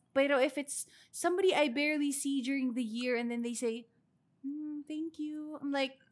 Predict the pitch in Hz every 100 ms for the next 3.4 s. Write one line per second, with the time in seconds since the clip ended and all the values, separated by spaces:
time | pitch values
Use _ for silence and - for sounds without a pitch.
0 | - 214 415 392 269 381 523 539 - 302
1 | 226 226 - 240 208 208 240 208 - 208
2 | 185 - 233 180 170 - 156 170 196 208
3 | 226 254 -